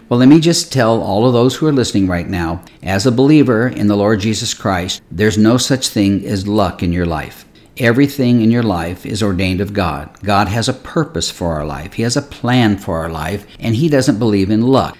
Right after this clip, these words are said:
Now, think about that. Why would, why would God want our lives to be run by luck? So therefore, we say things like, "Oh, he's so lucky about this or lucky about that."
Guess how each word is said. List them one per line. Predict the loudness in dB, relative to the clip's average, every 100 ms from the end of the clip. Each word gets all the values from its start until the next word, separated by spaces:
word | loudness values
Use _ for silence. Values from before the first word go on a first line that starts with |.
| _
Now, | -2
think | 0 0 0
about | 0 -2 -2
that. | -10 -8
Why | 0 2 4
would, | 4 2
why | 0 2
would | 0 -2
God | -2 -2 -2 -6 -8
want | -2 0 0 0
our | 0 2
lives | 2 0 -4
to | -4
be | -2
run | 0 0
by | -2 0
luck? | 0 0 -2 -2
So | 2
therefore, | 4 2 6 6 6 2 0
we | 2
say | 4 2 2
things | 0 2 2 2
like, | 0 0 -2 2
"Oh, | 2 2 2
he's | 4 4
so | 4 4
lucky | 4 2 0 -2
about | 0 0 -2
this | 0 -2 -2
or | -2
lucky | -2 0 -2
about | -2 -2 -2
that." | -2 -2